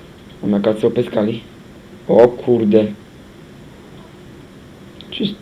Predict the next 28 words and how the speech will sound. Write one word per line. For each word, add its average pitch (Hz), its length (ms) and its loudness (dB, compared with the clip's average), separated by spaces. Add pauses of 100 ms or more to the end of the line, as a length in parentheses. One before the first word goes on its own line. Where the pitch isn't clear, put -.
(140)
czyżby 113 360 0
to 113 120 0
Filip 110 320 -2
jechał? 110 240 2 (1800)
Czy - 140 -4
kto - 180 0
to 101 140 -4
jedzie? 107 360 -4 (680)
Nie 110 180 -6
wiem, 104 140 -2
widzowie. 101 380 -2 (1000)
Chyba 123 200 2
ją. 110 240 2 (1500)
Już - 100 -12
tam 117 120 0
niby 127 200 4
remontowali 127 500 4
z - 40 2
ojcem, 113 240 0
ale 113 140 0
no 113 100 0
kurde, 110 340 -2
nie 117 100 0
wiedziałem, 113 260 -2
że 113 80 -4
to - 120 -8
tak 127 160 -4
będzie. 107 260 -4